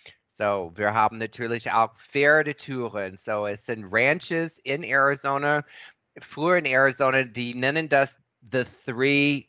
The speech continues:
Cs. Es war Cotton, Cattle und Citrus. Also Baumwolle,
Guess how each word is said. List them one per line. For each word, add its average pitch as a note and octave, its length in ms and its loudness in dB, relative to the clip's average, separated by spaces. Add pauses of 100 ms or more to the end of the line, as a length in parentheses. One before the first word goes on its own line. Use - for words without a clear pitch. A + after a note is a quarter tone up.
Cs. C3 920 -2 (460)
Es A#2 260 -4
war G#2+ 200 2
Cotton, D#3+ 840 0 (560)
Cattle C3+ 680 2 (360)
und B2 220 -6
Citrus. - 800 -12
Also G#2 520 -6
Baumwolle, C#3+ 1040 0